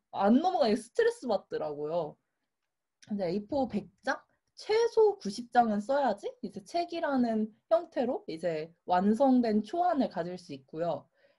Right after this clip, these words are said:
그리고 아까 말씀드렸듯이 조금 오래 걸린대요, 평균. 평균 육 개월. 그리고 세 번째는 출간이 어렵다. 왜냐면은 내가 뭐 정말 성공한 사람이, 아까 말했듯이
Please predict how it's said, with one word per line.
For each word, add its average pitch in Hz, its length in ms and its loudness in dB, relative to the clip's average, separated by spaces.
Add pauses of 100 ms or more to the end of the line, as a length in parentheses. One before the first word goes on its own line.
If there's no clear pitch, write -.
(140)
그리고 196 380 -8
아까 185 220 -4
말씀드렸듯이 170 840 -4
조금 339 280 -4
오래 208 280 2
걸린대요, 156 600 -2
평균. 214 460 -2 (100)
평균 349 300 -2
육 170 140 -14
개월. 170 240 -2 (480)
그리고 302 420 -8
세 349 120 -6
번째는 311 460 -6 (280)
출간이 370 460 -2
어렵다. 165 560 -8 (120)
왜냐면은 214 580 2 (180)
내가 233 260 4
뭐 180 220 -8
정말 269 680 4
성공한 403 520 0
사람이, 202 340 0
아까 - 200 -4
말했듯이 160 640 -6